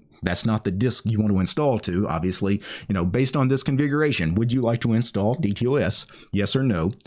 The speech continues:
And in my case, this all looks good, so I'll choose one for yes. And then formatting the disk slash dev slash V D A. Uh, is this correct? Because all data on slash dev slash V D A will be lost. So it's just, hey,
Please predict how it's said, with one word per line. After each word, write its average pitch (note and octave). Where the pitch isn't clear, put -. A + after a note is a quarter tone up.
And F#2+
in G#2
my G#2
case, C3
this B2+
all A#2
looks A#2
good, C3+
so A2+
I'll G#2+
choose G#2
one A#2
for F3
yes. A#2
And B2+
then A#2+
formatting D3
the E3+
disk A2
slash G#2
dev G2+
slash F#2+
V G#2+
D A#2+
A. G#2+
Uh, F2+
is G#2
this A#2+
correct? D#3+
Because G2
all B2+
data E3
on A#2
slash A#2
dev A2
slash G#2+
V G#2+
D C#3
A A#2
will A#2
be D#3
lost. B2+
So G2
it's G2+
just, A2
hey, G2+